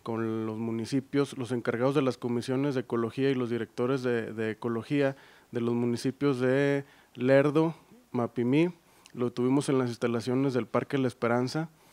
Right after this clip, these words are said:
en la ciudad de Gómez Palacio, para ver la ruta crítica de la declaratoria de reserva ecológica de la Sierra del Sarnoso, y comentábamos ahí los,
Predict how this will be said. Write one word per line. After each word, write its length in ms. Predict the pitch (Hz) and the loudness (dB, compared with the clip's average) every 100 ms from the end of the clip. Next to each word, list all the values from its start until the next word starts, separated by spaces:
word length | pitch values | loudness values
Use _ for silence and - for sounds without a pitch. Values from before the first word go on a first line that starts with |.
| - - | -20 -12
en 120 | 120 | -6
la 60 | 113 | -4
ciudad 200 | 117 123 | 2 2
de 40 | |
Gómez 240 | 135 131 - | 2 0 0
Palacio, 560 | 123 123 120 147 151 - - - | 2 2 2 0 -6 -8 -20 -10
para 240 | 123 117 117 | -2 0 4
ver 160 | 123 | 4
la 140 | 139 143 | 4 2
ruta 260 | 139 143 | 2 -2
crítica 520 | 135 143 - 139 139 127 | -2 -2 -2 -4 2 2
de 100 | 120 | 4
la 100 | 110 | 0
declaratoria 640 | 107 117 110 - 123 135 | 0 -4 -4 0 0 2
de 60 | 123 | 0
reserva 720 | 110 - 117 120 131 117 101 104 _ - | -2 -4 -2 0 2 0 -2 -8 _ -12
ecológica 840 | 123 - 113 117 139 - 135 127 | -10 -4 -2 0 -2 -2 2 2
de 120 | 113 110 | 0 -2
la 100 | 107 | -4
Sierra 240 | 120 123 | -2 0
del 120 | 131 | 0
Sarnoso, 600 | 127 120 135 135 147 160 - - - - - - | 0 0 0 0 -2 -6 -10 -20 -20 -20 -16 -4
y 500 | 127 131 131 127 117 | 0 2 2 2 2
comentábamos 800 | 131 123 120 127 135 147 123 | 0 2 2 4 6 6 4
ahí 340 | 131 135 139 135 | 4 4 6 4
los, 480 | 135 135 117 - | 4 2 0 -4